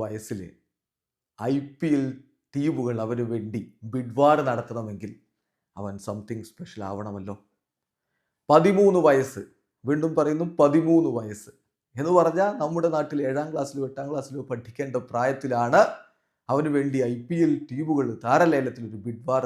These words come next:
നടത്തിയത്. ഡി സിയും രാജസ്ഥാൻ റോയൽസും. ഒടുവിൽ ഒരു കോടി പത്ത് ലക്ഷത്തിന് അവൻ രാജസ്ഥാൻ റോയൽസിലേക്ക് പോകുന്നു. സ്വാഭാവികമായിട്ടും ക്രിക്കറ്റ് പ്രേമികൾക്ക് അവനെക്കുറിച്ച് കൂടുതൽ അറിയാൻ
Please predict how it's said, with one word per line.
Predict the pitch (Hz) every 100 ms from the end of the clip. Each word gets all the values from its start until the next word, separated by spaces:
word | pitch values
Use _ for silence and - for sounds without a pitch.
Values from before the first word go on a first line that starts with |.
| 110
നടത്തിയത്. | 107 - 113 101 98
ഡി | 127 120
സിയും | - 110 104
രാജസ്ഥാൻ | 117 120 120 107 104 104
റോയൽസും. | 120 117 107 110
ഒടുവിൽ | 143 139
ഒരു | 147 160
കോടി | 147 104 -
പത്ത് | 135 - 170
ലക്ഷത്തിന് | 131 135 127
അവൻ | 117 113 120
രാജസ്ഥാൻ | 123 - 120 113
റോയൽസിലേക്ക് | 120 120 120 110 -
പോകുന്നു. | 117 107 117 151 - - _ _ _ _ _ _ _ _ _ _ -
സ്വാഭാവികമായിട്ടും | 165 214 226 214 190 180 180
ക്രിക്കറ്റ് | 156 165 160
പ്രേമികൾക്ക് | 147 143 135 135
അവനെക്കുറിച്ച് | 123 127 127 123 120 117
കൂടുതൽ | 117 120 117
അറിയാൻ | 117 117